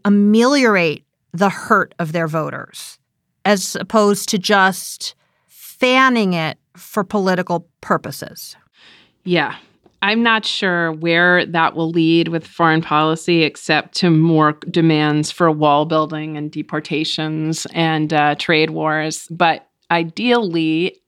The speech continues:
Speaker 2: without the two, with two branches of government not in the hands of the build a wall, deport everyone camp, we will make some progress away from that. Um, that's my hope.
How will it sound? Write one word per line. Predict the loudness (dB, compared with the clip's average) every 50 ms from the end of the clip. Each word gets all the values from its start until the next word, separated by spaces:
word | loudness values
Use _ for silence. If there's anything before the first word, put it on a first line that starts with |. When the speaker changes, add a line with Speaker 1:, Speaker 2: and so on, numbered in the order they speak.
| _ _ _ -4
Speaker 2:
without | -2 0 0 0 0 0 0 0 -2 -4 -8 _ _ -6
the | -6
two, | -6 -2 -2 -2 -2 0
with | -2 -2 -4 -4 _
two | -2 0 0 2 2
branches | 2 2 2 0 -2 -6 -10 -8 -8
of | -8 -4
government | 0 0 0 0 -2 -4 -6 -8 -6 -6
not | -4 -2 0 2 2 2 2 2 2
in | 0 -2
the | -2 -2
hands | -2 -2 -2 -2 -4 -6 -8 -8 -8
of | -10 -8 -8
the | -10 -6
build | -2 0 2 2 2 2
a | 0 -2
wall, | 0 2 4 4 6 4 4 2
deport | 0 -4 -10 -2 0 2 2 4 2
everyone | 0 0 0 -2 0 0 -2 -2 -2 -4 -6 -10 -16 -20 -20 -20 -20 -20 _
camp, | -6 -2 0 2 2 0 0 -2 -8 -18 _ -20 -20 -20 -20 -20 _ -6
we | -2 2 4 4 4 4
will | 2 2 2 2 4 4 4 4 2 0 0 -2 0
make | 0 0 0 0
some | -2 -4
progress | -2 0 0 0 -2 -2 -2
away | -4 -2 0 0 -2
from | -2 -4 -8 -10 -8
that. | -6 -6 -6 -8 -10 _ _ _ -20 -20 -20 -20 _ _ _ _ _ _ _ -2
Um, | 0 2 2 0 -2 -6 -12 _ _ _
that's | -6 -6 -6 -6 -6 -8
my | -8 -8
hope. | -6 -6 -8 -8 -8 -14 _